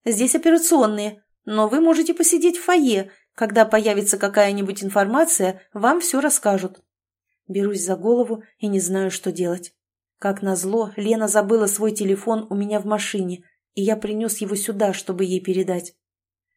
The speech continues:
Решаю, что останусь ждать в больнице столько, сколько потребуется, и усаживаюсь на диванчик в фойе. Нет, я не смогу так жить. Я должен поговорить с Ольгой. Если она родит мне ребенка,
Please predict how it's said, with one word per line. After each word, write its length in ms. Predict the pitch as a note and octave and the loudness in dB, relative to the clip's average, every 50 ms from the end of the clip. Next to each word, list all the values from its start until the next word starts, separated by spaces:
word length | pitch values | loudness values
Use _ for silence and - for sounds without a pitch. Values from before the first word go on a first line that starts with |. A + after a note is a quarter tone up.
| _ - | _ -10
Решаю, 500 | F#3+ F3+ F#3+ F#3 - - C4 C4 B3+ A#3+ | -6 -6 -4 -4 -4 -2 0 0 0 0
что 200 | - - - G#3 | -2 -4 -6 -4
останусь 460 | G3 F#3+ - - B3 B3 A#3+ A#3 A3 F#3 | -2 -2 -2 -2 -2 -4 -2 -2 -4 -4
ждать 300 | F#3+ F#3 A3 A3 G3 G3 | -4 -2 -2 -2 -2 -2
в 40 | |
больнице 460 | F#3 G3 F#3+ G3 G#3+ A3+ A3 - - F#3+ | -2 0 0 0 0 -2 -2 -4 -4 -6
столько, 480 | - - - B3 B3+ A#3+ - - F3+ | -6 -4 -2 -2 -2 -2 -2 -6 -8
сколько 360 | - - - G#3+ G#3+ G#3 G#3 | -8 -4 -2 -2 -2 -2 -2
потребуется, 840 | G3+ A3 A3 A3 A3+ G#3+ G3 F#3 F#3 F#3 F3 F3 - - F#3 F3+ - _ _ _ _ - | -2 -2 -2 0 -2 -4 -4 -2 -2 -4 -2 -2 -2 -2 -4 -6 -12 _ _ _ _ -8
и 100 | G3 G3 | -4 -2
усаживаюсь 720 | F#3+ F#3 - - A3+ A#3 A#3 A3+ A#3 G#3+ A3 G#3+ G#3 - | -2 -2 -2 -2 -2 -2 -2 -2 -2 -2 -2 -2 -2 -4
на 80 | G3+ F#3+ | -4 -4
диванчик 560 | E3+ F#3 E3+ F3+ F3+ F3+ F3 - - - - | -2 -2 -4 -2 -4 -6 -6 -8 -10 -12 -12
в 40 | - | -14
фойе. 460 | - - F3+ E3+ E3 E3 E3 E3 _ _ _ _ _ _ _ _ _ _ _ _ _ - | -12 -10 -8 -8 -6 -8 -8 -10 _ _ _ _ _ _ _ _ _ _ _ _ _ -10
Нет, 380 | - G3+ G3 F#3 F#3 F#3 - - _ _ _ - | -6 -4 -4 -4 -4 -6 -12 -20 _ _ _ -10
я 180 | - G3+ G#3+ G#3 | -6 -2 -2 -2
не 120 | G#3 G#3+ | 0 0
смогу 360 | G3+ - A3+ A3 G#3 G3 G#3+ | 0 0 0 0 0 -2 -4
так 220 | G#3 G3+ G3 G3 G3 | -4 -4 -2 -2 -2
жить. 300 | F#3+ G#3+ G3+ - - _ _ _ _ _ _ _ _ _ | -4 -6 -6 -8 -10 _ _ _ _ _ _ _ _ _
Я 240 | - B3 G#3 A3 G#3 | -8 -4 -2 -2 -2
должен 440 | G3+ G#3+ A3+ A3 F#3+ G#3+ G#3+ G#3+ G#3 | -2 0 -2 0 0 0 -2 -2 -4
поговорить 520 | G#3+ G#3 G3+ G#3 G3+ G#3 G#3 G#3+ G3+ G3+ | -4 -4 -2 2 4 4 4 4 2 -2
с 100 | - - A3+ | -2 0 0
Ольгой. 480 | G#3 G3 G3 G3 G3 G3 G3 - _ _ _ _ _ | 0 0 0 -2 -4 -4 -6 -10 _ _ _ _ _
Если 380 | - F3 G3 G3 G3 - G3 G3 | -8 -4 -4 -2 -2 -2 -2 -2
она 260 | G3 G3+ G#3 G3+ G3 | -2 0 -2 -2 -2
родит 380 | G#3 G3+ F#3 F#3 A#3 A3 - | -2 -4 -4 -4 -6 -6 -6
мне 180 | G3+ G3+ G#3 G#3 | -6 -4 -4 -2
ребенка, 580 | G3+ G3 F#3 G#3 A#3 A#3 A3+ G#3 - F#3+ G3 | -4 -4 -2 -2 -2 -2 -2 -4 -6 -10 -10